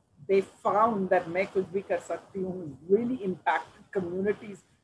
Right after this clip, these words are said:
not, we hadn't done the research. We, we, I, I like to evaluate everything I do. I am my worst critique. That's another. You know, I have no fear in critique, critiquing myself and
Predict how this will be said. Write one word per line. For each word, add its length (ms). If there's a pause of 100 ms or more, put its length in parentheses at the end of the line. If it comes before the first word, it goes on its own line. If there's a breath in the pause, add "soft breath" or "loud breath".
not, 360 (160)
we 120
hadn't 280
done 220
the 100
research. 560 (100)
We, 100 (120)
we, 140 (160)
I, 460
I 100
like 300
to 100
evaluate 600
everything 480
I 120
do. 240 (460)
I 160
am 140
my 180
worst 540
critique. 460 (160)
That's 280
another. 440 (140)
You 60
know, 220
I 100
have 260 (140)
no 180
fear 640
in 180 (100)
critique, 520 (400)
critiquing 680
myself 560 (560)
and 580